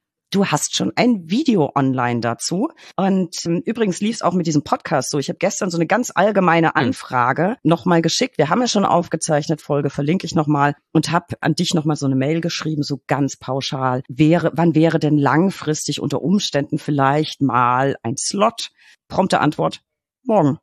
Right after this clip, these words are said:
Speaker 1: um zehn.
Speaker 2: <laughs>
Speaker 1: Wie, wie m-, machst du das? Wie wie kannst du so schnell mit deinem Content online gehen?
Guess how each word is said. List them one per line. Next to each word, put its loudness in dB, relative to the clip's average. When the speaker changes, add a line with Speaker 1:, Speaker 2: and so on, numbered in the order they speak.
Speaker 1:
um -2
zehn. -2
Speaker 2:
<laughs> -10
Speaker 1:
Wie, -4
wie -2
m-, 2
machst 0
du -2
das? -2
Wie -4
wie 0
kannst 0
du 0
so 0
schnell 0
mit 0
deinem 0
Content 0
online 2
gehen? -2